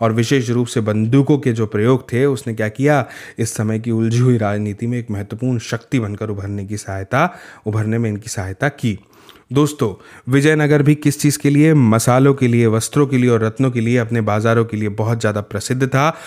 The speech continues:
और ऐसे शहरों के लिए व्यापार जो था ना, वो एक प्रतिष्ठा का मानक माना जाता था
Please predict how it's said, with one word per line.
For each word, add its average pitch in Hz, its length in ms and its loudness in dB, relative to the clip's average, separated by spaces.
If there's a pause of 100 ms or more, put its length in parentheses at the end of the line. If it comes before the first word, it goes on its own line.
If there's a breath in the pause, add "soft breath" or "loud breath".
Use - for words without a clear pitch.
(220 loud breath)
और 107 180 0
ऐसे 113 300 2
शहरों 113 340 0
के 110 140 -2
लिए 123 360 2 (340 loud breath)
व्यापार 113 440 2
जो 120 160 2
था 117 120 -2
ना, 170 100 2
वो 131 160 2
एक 123 200 -2
प्रतिष्ठा 113 500 -2
का 135 120 0
मानक 110 340 -2
माना 107 220 -4
जाता 101 280 -2
था - 320 -6